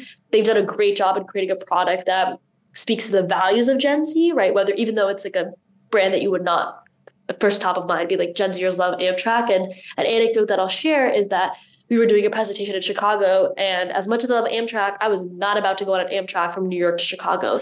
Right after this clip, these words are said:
And one of my team members did that and said, like, I am doing that, number one, because, like, I do care about the environment and, like, my carbon footprint. Number two, it's a really scenic route, and, like, I wanna see the scenery. And number three, like, I,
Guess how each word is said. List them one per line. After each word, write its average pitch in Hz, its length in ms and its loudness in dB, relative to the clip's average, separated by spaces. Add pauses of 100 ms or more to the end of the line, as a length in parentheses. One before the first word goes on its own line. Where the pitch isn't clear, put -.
(320)
And 208 120 4
one 226 140 4
of 226 100 2
my 214 140 2
team 214 260 0
members 196 480 -2 (280)
did 247 220 2
that - 320 -2
and 208 140 -2
said, 214 220 0
like, 185 280 0 (100)
I 202 160 2
am 226 140 2
doing 226 220 0
that, 190 280 -2
number 196 160 0
one, 185 180 0
because, 214 240 -2
like, 185 140 0
I 185 80 -2
do 190 200 -2
care 202 120 -2
about 196 300 0
the 233 80 4
environment 180 460 0
and, 180 100 -2
like, 180 160 -4
my 170 320 -2
carbon 190 300 -2
footprint. 190 420 -2 (320)
Number 208 160 4
two, 226 320 2
it's - 200 0
a 190 40 -4
really 190 200 0
scenic 196 380 -2
route, 190 480 2
and, 190 80 -6
like, 175 140 -2
I 185 80 0
wanna 175 360 2
see 226 140 0
the 233 80 4
scenery. 185 460 0
And 190 120 -2
number 202 240 0
three, 269 300 0
like, 190 300 0 (380)
I, 196 440 0